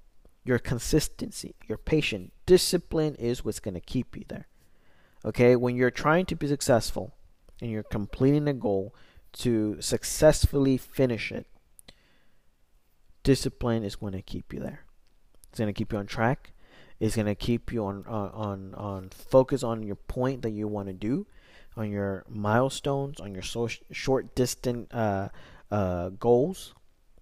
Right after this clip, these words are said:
on your marathon. It's gonna keep you focused. That discipline to do,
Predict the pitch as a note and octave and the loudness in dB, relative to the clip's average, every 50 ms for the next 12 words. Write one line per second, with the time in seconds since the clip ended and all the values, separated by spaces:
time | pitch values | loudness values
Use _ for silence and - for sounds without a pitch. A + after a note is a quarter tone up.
0 | _ _ _ _ _ _ _ - - _ _ _ - - - - - A#2+ A2 G#2 | _ _ _ _ _ _ _ -20 -20 _ _ _ -20 -20 -12 -8 -6 -4 -2 -2
1 | G2 F#2+ G2 G#2 A2+ C3 C3+ - - - D3 D3 D3+ E3 - - - - C#3+ - | -2 0 2 4 4 4 4 2 0 0 0 0 0 -2 -4 -8 -10 -10 -4 -2
2 | C3+ A#2+ A#2+ A2+ - - - - F3 F#3 F#3+ - - - - C#3 C3+ C3+ B2+ - | 0 0 0 0 -2 -2 -2 0 0 0 -2 -4 -8 -8 -4 -4 -2 -2 -4 -8
3 | - - - - D3 C#3 C3 - - G#2+ F#2 - - - A2+ G#2 - - - - | -14 -10 -2 2 2 2 2 0 -4 -8 -8 -4 0 0 0 0 0 -4 -14 -12
4 | - - D#3 D#3 - - - D3 C3+ - - - B2 A#2 A#2 A2 - - B2 A2 | -2 2 2 2 2 2 0 -2 -2 -2 -4 -4 -4 -4 -4 -6 -8 -8 -8 -8
5 | G#2+ A2+ - B2+ B2+ B2 A#2 | -6 -4 -2 0 2 2 0